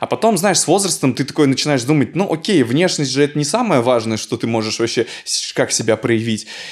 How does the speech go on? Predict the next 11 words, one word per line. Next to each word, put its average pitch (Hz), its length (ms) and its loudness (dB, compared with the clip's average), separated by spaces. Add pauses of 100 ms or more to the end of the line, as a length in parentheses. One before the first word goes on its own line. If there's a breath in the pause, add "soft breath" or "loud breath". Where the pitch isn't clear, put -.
И 131 80 2
возможно, 143 520 2
что, 139 420 2 (260 loud breath)
э, 110 680 0 (160)
от 117 160 0
того, 147 180 4
что 139 160 0
я 139 160 4
где-то 127 320 0
не 117 160 0
реализован 117 560 0